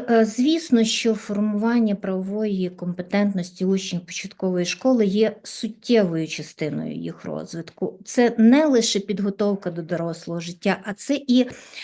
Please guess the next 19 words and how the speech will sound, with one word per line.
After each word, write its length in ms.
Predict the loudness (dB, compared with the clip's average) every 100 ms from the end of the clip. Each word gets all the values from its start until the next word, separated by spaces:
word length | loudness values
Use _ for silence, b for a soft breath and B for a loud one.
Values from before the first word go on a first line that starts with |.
| B
важливий 640 | 2 2 4 4 4 4 4
крок 300 | 2 2 2
до 100 | -4
створення 580 | -4 -2 2 2 0 -4
свідомого 760 | -10 -4 0 4 4 6 4 4
та 140 | 0
відповідального 880 | -4 -8 -6 -2 2 2 4 2 0
суспільства. 680 | -2 -6 -2 -2 -2 -2 0
Бо 200 | 2 2
від 220 | 0 0
того, 260 | 0 2
наскільки 640 | 2 0 -2 -2 -2 -2 -4
дитинка 520 | -4 0 0 -2 -4
буде 320 | -4 -4 -2
розуміти 520 | -2 0 0 0 -2
відповідальність 840 | -4 -6 -4 -2 2 2 2 -2 -6
за 80 |
свої 380 | -8 -4 -2 -2
дії, 400 | -2 -2 0 -4